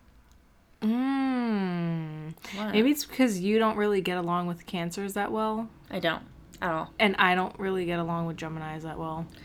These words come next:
Speaker 2: know what's funny is that I think Noah, Noah is Libra.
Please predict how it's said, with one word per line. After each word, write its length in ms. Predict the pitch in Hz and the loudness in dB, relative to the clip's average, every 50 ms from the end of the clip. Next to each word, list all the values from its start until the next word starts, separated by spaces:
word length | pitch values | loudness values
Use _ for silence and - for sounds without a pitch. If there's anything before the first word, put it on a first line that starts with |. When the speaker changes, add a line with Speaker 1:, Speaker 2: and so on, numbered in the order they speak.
| - - - | -14 -6 -2
Speaker 2:
know 60 | 196 196 | 0 0
what's 120 | 196 - | 0 0
funny 240 | - 190 185 185 185 | 0 0 2 2 0
is 120 | 180 180 | -2 -2
that 140 | - - - | 0 2 2
I 40 | 170 | 2
think 420 | 175 - 180 175 180 190 - - - - - - - - - - 175 | 0 -2 -4 -6 -6 -8 -12 -14 -16 -18 -18 -18 -18 -18 -16 -12 -10
Noah, 580 | 175 170 180 185 190 190 180 165 165 160 170 - - - - - - - - - - - - - - - - - - - - - - - - - - | -4 -2 0 2 4 4 4 4 4 2 0 -4 -10 -18 -20 -20 -20 -20 -18 -18 -18 -18 -18 -18 -18 -18 -18 -18 -18 -18 -18 -18 -18 -20 -18 -14 -10
Noah 360 | 185 180 185 185 190 196 202 | -6 -2 0 0 2 2 2
is 420 | - - 180 175 170 170 - - - | 2 2 0 0 -2 -4 -10 -12 -10
Libra. 760 | 175 170 170 175 180 170 175 175 175 170 165 165 160 160 170 | -6 -4 -2 0 -2 0 0 2 2 4 4 4 2 0 -4